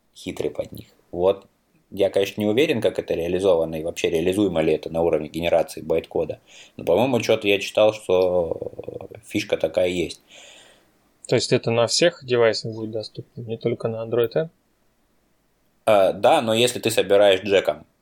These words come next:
Speaker 1: который
Speaker 2: Мгм.
Speaker 1: пока не поддерживает ни кодогенерацию, то есть, э, ну, то есть annotation processing не поддерживает он, ну, то есть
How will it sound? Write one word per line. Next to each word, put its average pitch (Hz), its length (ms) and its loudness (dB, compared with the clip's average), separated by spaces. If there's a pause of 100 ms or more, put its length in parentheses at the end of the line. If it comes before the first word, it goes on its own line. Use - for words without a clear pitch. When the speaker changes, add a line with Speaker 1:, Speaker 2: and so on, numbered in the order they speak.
(380)
Speaker 1:
который 104 340 4
Speaker 2:
Мгм. 110 60 0
Speaker 1:
пока 107 200 2
не 95 120 -6
поддерживает 92 760 2
ни 98 540 0
кодогенерацию, 92 880 0
то 101 140 0
есть, 98 300 -2
э, 87 320 0
ну, 101 120 -4
то 98 120 -2
есть - 140 -4
annotation 90 460 -2
processing 87 520 -4
не - 60 -8
поддерживает 85 720 -8
он, 85 120 -10
ну, 98 100 -8
то - 140 -10
есть - 180 -14